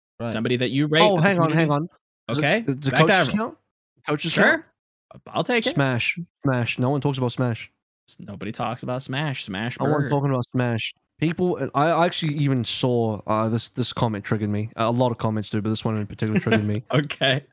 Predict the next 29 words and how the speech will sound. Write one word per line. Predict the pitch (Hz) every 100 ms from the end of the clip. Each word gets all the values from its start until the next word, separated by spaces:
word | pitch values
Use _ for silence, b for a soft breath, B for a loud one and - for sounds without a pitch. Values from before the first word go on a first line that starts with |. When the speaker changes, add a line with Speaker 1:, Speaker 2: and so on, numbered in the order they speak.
| _
Speaker 3:
Um, | 120 117 117 113 -
someone's | 147 139 -
talking | 127 123
about, | 117 110
like, | 110 -
"Oh, | 120 117
man, | 110 110
I | 113
just | 110 131
don't | 120
have | 117
any | 110 107
faith | 117 113 -
in, | 107 107
in | 113
the | 107
L | 113 113
A |
Gladiators | 113 110 107 104
coaching | - 113 - 110
staff." | - 101 101 - _ _ _ 147
Speaker 2:
Mm-hmm. | 151 214 _ 113
Speaker 3:
Um, | 107 107 107 104 - _ _ _ _ _ _
and | 113 107 104 104 104 -
it's | 110 -
like, | 107 107 - _ _ _ -
"The | -
fuck?" | 151 185 - - _ _ _ -
Okay. | - 110